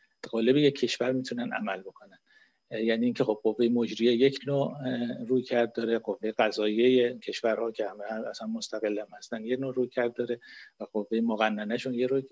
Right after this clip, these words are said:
روی-، یه نوع رویکرد داره و می‌تونن رو هم دیگه تأثیر بذارن. مثلاً فرض کنید ما شاهد رو داریم در مورد بلژیک که به اونجایی رسید که آقای رامسفلد وزیر دفاع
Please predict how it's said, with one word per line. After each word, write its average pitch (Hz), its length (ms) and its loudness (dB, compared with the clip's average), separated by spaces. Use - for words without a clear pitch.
روی-، 127 300 -2
یه 120 100 2
نوع 139 160 2
رویکرد 131 380 0
داره 135 140 0
و 127 80 0
می‌تونن 135 300 -2
رو 127 80 -4
هم 120 140 0
دیگه 135 140 4
تأثیر 123 480 4
بذارن. 98 400 -6
مثلاً 120 440 2
فرض 123 260 2
کنید 110 220 -8
ما 110 180 -8
شاهد 117 360 0
رو 120 100 6
داریم 110 240 0
در 104 140 -2
مورد 110 260 -4
بلژیک 113 580 0
که 123 200 0
به 113 60 -2
اونجایی 113 340 4
رسید 117 380 2
که 117 100 -4
آقای 113 220 -4
رامسفلد 110 540 -2
وزیر 107 300 -6
دفاع 107 340 -2